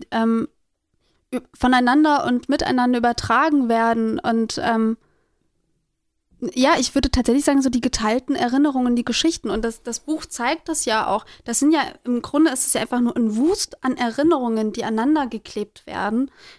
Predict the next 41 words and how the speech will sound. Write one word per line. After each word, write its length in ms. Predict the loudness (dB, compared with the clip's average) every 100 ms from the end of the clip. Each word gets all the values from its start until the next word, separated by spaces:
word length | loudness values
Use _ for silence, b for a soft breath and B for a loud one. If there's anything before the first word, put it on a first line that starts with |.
| _
Und, 300 | -4 -2 -2 -8 _ _ -4
ähm, 320 | 0 0 -2 -6 _ _ _ _ _ _ -10
ich 140 | -10 -2
glaube, 260 | 0 0
das 240 | -2 -4 -4
ist 180 | -2
das, 200 | -4 -4
was, 240 | -4 -6 -4
was 300 | -4 -4 -4
eine 160 | -4
Familie 480 | -2 -2 0 2 0 0 -2
im 260 | -6 -6
Großen 340 | -8 -4 0 0
und 160 | -2
Ganzen 300 | -4 -8 -6
ei-, 180 | -8 -6
eigentlich 300 | -4 -4 -4
zusammenhält. 480 | -8 -4 0 0 -2
Also 140 | -4
wenn 80 | -2
man 180 | -2 -2
so 80 | -2
an, 220 | -4 -4
an 200 | -4 -2
die 80 | -2
eigenen 260 | 0 0 0
Familienfeste, 880 | 0 2 2 2 0 -4 -2 -4 -4 b b b _
ähm, 340 | -2 0 -2 -4 b -6
denkt, 240 | -4 -2
da 80 | -2
geht 200 | -4 -4
es 100 | -4
ja 80 | -4
ganz 260 | -4 -6
viel 120 | -4 -2
um 120 | 0
die 220 | 0 -2 -6 _
Geschichten 480 | -6 -4 -4 -6 -6
von 200 | -4 -6
früher 720 | -6 -8 -4 -2 0 0 -2 -4
und 220 | -6